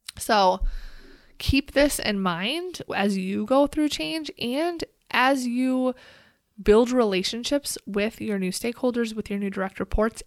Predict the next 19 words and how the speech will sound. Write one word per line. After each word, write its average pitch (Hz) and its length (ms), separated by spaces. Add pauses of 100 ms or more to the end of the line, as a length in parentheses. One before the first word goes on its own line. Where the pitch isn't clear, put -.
(160)
and 302 480 (260)
whenever 254 520
you're 247 220
creating 202 720
change 196 440
within 214 400
your 196 120
department 202 560
or - 180
organization, 214 920 (640)
your 220 160
employees, 240 560
your 202 80
staff 214 400
are 208 100
going 196 420
through 196 260
this 190 220
cycle - 580